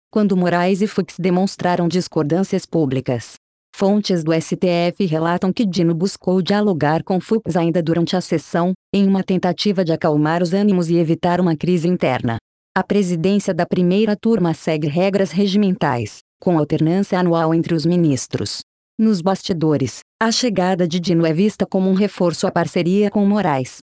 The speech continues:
Ambos têm atuado de forma alinhada em temas sensíveis, como a investigação da tentativa de golpe e a fiscalização do uso das emendas parlamentares.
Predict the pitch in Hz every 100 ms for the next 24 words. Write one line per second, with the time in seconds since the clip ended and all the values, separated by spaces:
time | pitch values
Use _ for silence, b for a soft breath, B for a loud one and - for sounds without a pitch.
0 | _ _ - 202 180 - 190 190 - 180
1 | 180 180 214 - 170 165 165 147 147 165
2 | 175 165 165 185 175 165 - 214 - 180
3 | 160 120 - - _ - 196 190 165 175
4 | - 185 190 - 196 208 190 170 175 -
5 | 208 185 170 170 190 190 190 185 240 233
6 | 233 220 190 196 - 196 185 196 180 185
7 | 180 165 170 180 196 220 - 175 175 180
8 | 196 196 165 147 139 -